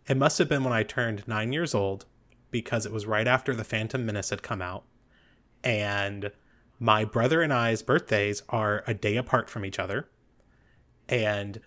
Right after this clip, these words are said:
we have to share a birthday cake. And my birthday cake that year, my half of the birthday cake, had Star Wars,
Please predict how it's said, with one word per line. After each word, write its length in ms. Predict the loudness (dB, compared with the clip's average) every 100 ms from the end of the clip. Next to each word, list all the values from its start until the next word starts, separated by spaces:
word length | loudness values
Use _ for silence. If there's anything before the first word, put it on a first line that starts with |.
| _
we 120 | 2
have 140 | 2
to 100 | 2
share 260 | -2 0 2
a 60 | 2
birthday 320 | 2 2 0
cake. 380 | 0 -4 -6 -8
And 220 | -6 -2
my 160 | 2 2
birthday 340 | 2 -2 -4
cake 240 | -4 -4 -2
that 180 | -2
year, 380 | -2 -2 0 -2 -8 -4
my 140 | -2
half 360 | 0 4 4 2
of 140 | -2
the 80 | -4
birthday 320 | -2 -2 -2
cake, 360 | -2 -2 -2 -4
had 260 | -2 -2 0
Star 300 | 0 4 4
Wars, 320 | 4 0